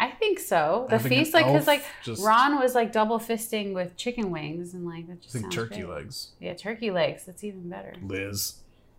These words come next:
Speaker 1: <laughs> It's even better.
Speaker 2: Well, last but not least,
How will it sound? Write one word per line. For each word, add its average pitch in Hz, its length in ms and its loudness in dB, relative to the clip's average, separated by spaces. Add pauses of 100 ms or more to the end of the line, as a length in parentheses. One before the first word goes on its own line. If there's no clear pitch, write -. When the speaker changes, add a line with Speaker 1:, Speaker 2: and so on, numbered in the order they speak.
(140)
Speaker 1:
<laughs> - 540 -14 (1000)
It's - 120 -4
even 262 240 2
better. 190 400 4 (1120)
Speaker 2:
Well, 147 320 12
last 143 280 12
but 156 60 6
not 131 240 4
least, 127 460 0